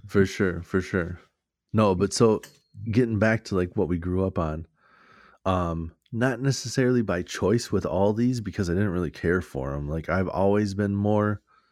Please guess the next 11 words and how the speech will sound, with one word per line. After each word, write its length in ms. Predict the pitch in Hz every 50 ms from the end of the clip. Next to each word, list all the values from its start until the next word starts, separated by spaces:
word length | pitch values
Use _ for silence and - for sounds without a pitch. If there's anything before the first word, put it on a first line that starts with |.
| _ _ _ _ _ _ _ _ _
of 140 | - 104 101 104
a 180 | 101 98 90 -
humor 480 | - - - 107 107 110 110 113 110
guy, 380 | 101 113 110 107 110 117 123 113 -
so 180 | - - 101 90
I 40 | 87
liked 300 | 87 90 92 92 - -
watching 320 | 95 92 92 - - 85
the 60 | 78 73
funny 260 | - 95 95 95 85
stuff. 400 | - - - 76 60 - -